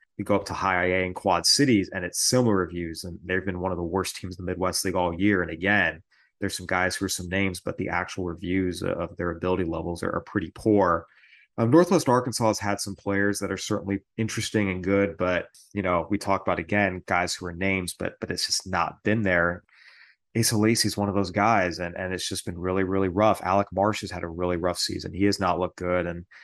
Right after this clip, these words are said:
after we kinda had our meeting, I, I reached out to a couple, you know, people who have Royals coverage, uh, organization coverage, as well as a few other teams top to bottom, and said,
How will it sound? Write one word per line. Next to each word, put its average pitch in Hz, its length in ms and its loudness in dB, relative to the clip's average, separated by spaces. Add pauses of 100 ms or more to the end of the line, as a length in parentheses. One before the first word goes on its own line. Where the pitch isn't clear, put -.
(140)
after 120 200 2
we 113 80 4
kinda 101 220 -2
had 98 160 2
our 90 80 0
meeting, 98 360 0
I, 87 200 2
I 87 100 -2
reached 98 300 -2
out 92 140 0
to 92 100 -10
a - 20 -8
couple, 92 480 -4
you 92 80 -4
know, 87 140 -2
people 98 340 -2
who 92 80 -4
have 92 220 -2
Royals 101 320 2
coverage, 104 720 2
uh, 87 340 0
organization 92 540 -4
coverage, 92 300 -2
as 90 100 -10
well 92 100 -2
as 82 80 -8
a 92 60 -8
few 95 180 -4
other 101 180 0
teams 90 320 -10
top 87 220 -6
to - 60 -10
bottom, 110 420 4
and 90 100 -6
said, 90 360 0